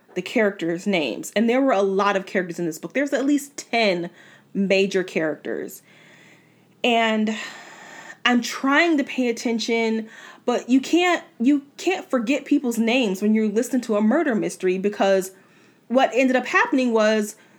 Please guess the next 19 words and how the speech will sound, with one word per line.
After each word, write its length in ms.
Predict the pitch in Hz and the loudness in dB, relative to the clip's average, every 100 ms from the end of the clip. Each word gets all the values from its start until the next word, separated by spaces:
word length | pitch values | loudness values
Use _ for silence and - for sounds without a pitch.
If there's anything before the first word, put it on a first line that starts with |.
| _ | _
it 140 | 233 233 | 0 4
revealed 400 | 247 220 302 240 | 4 4 4 4
the 80 | 233 | 2
murderer, 560 | 226 302 269 233 226 | 4 4 4 4 4
and 160 | - 233 | 4 2
I'm 160 | 240 | 2
like, 180 | 240 208 | 2 0
"Wait 280 | 196 226 381 | 0 2 4
a 40 | 285 | 4
minute, 460 | 202 175 165 - - - | 4 2 -2 -6 -18 -6
that 260 | 311 440 - | -4 -4 0
guy's 400 | 285 269 285 208 | 0 4 2 4
name 320 | 220 269 277 | 4 6 4
sounds 260 | 214 202 202 | 2 -2 2
really 140 | 302 | 0
familiar. 380 | 330 247 269 196 | 2 2 4 2
Who's 260 | - 523 508 | 2 0 2
that 280 | 202 285 - | 4 4 2
guy?" 300 | 156 151 | -2 -2